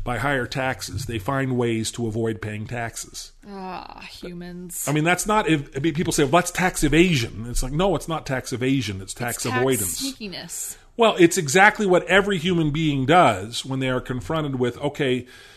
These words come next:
Speaker 1: one of the reasons why cigarette sales have gone down is we've raised taxes so high
Speaker 2: And
Speaker 1: on
Speaker 2: we
Speaker 1: them.
Speaker 2: put gross pictures of, like, cancerous jaws and stuff on the boxes.
Speaker 1: That's correct. That's correct.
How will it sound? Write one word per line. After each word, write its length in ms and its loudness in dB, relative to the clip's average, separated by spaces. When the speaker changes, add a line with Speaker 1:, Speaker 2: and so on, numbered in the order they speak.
Speaker 1:
one 180 4
of 60 2
the 60 4
reasons 440 0
why 300 4
cigarette 500 2
sales 380 0
have 120 -4
gone 240 -4
down 340 -6
is 120 -6
we've 200 0
raised 360 2
taxes 480 2
so 180 -4
high 200 -10
Speaker 2:
And 80 -8
Speaker 1:
on 60 -6
Speaker 2:
we 100 -2
Speaker 1:
them. 80 -16
Speaker 2:
put 240 4
gross 380 -6
pictures 440 -6
of, 280 -12
like, 380 -12
cancerous 540 -8
jaws 480 -8
and 140 -14
stuff 340 -12
on 120 -16
the 60 -16
boxes. 840 -16
Speaker 1:
That's 320 -4
correct. 520 -6
That's 240 -12
correct. 500 -8